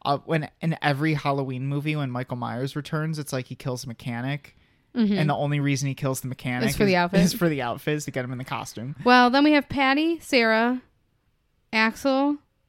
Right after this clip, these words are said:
Speaker 2: and T J trying to get out of the mine. And they are also trying to find Howard. So they,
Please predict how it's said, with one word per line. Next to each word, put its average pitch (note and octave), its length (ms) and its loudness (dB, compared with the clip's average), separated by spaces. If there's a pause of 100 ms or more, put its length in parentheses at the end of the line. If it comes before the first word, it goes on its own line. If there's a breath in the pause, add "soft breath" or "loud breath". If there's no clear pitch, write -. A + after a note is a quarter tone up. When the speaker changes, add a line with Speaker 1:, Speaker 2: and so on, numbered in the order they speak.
(140)
Speaker 2:
and A3 340 4
T A#3 220 0
J G3+ 340 4
trying G#3 500 2
to A3+ 120 -6
get G3 220 -2 (260)
out - 480 -2 (160)
of G#3 200 0
the G3+ 80 0
mine. F#3 440 0 (240 soft breath)
And A3 120 4
they A3+ 80 6
are A3 80 4
also B3 300 2
trying C4 200 2
to A#3+ 60 0
find G3+ 220 0
Howard. F3+ 560 2 (280 soft breath)
So - 140 -4
they, A3+ 300 4